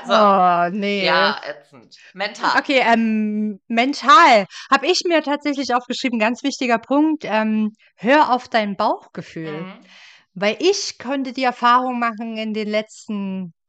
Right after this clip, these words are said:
Speaker 2: zehn, fünfzehn Jahren, also so Mitte zwanzig fing das an, dass mein Bauchgefühl mich niemals enttäuscht hat.
Speaker 1: Ja.
Speaker 2: Mein Bauchgefühl war immer richtig.
Speaker 1: Ja.
Speaker 2: Ich wusste, wenn irgendwo irgendwas im Busch ist und es hat sich immer bewahrheitet.
Speaker 1: Ja.
Speaker 2: Und es ist bis heute so. Und ich glaube,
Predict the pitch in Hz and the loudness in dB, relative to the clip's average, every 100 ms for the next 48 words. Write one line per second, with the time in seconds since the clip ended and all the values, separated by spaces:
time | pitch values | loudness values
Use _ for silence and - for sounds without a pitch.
0 | - - 220 277 294 - 262 294 - 269 | -16 -6 -4 -2 -4 -6 -6 -6 -8 -8
1 | 240 214 214 262 240 208 175 202 240 294 | -6 -4 -4 -4 -4 -6 -6 -6 -4 -4
2 | - - 202 247 254 247 - 240 214 - | -6 -6 -4 -4 -6 -8 -6 -6 -4 -6
3 | 196 220 254 226 - 202 175 220 262 - | -6 -6 -6 -8 -8 -8 -4 -2 -2 -6
4 | 208 - 196 196 202 - - - 220 - | -16 -8 -6 -6 -8 -16 -16 -6 -6 -2
5 | 233 269 285 240 247 254 247 214 226 233 | 0 2 2 0 -2 -4 -8 -4 -4 -4
6 | - 196 170 - 190 175 180 - - 190 | -8 -6 -4 -4 -6 -8 -8 -10 -14 -6
7 | 196 - 240 254 262 254 - - 247 247 | -4 -2 -2 -2 -2 -4 -6 -6 -6 -6
8 | - - - - 208 294 - 269 247 226 | -14 -20 -14 -4 0 0 -2 -4 -4 -2
9 | 285 320 294 269 269 233 269 311 226 226 | -2 -2 -4 -4 -4 -2 -2 0 0 0
10 | 233 208 254 - 196 214 220 - 208 208 | -2 -4 -4 -4 -6 -6 -6 -6 -4 -4
11 | 202 214 220 240 - - 285 302 269 240 | -6 -8 -8 -10 -10 -4 -2 -2 -2 -4
12 | 208 202 190 185 185 214 254 214 226 - | -4 -4 -2 -6 -4 -6 -6 -10 -16 -8
13 | 208 226 247 233 - 339 285 294 294 247 | -4 -4 -6 -6 -4 -2 -2 -2 -2 -6
14 | 202 180 175 - 196 208 226 214 | -6 -6 -8 -4 -2 0 0 0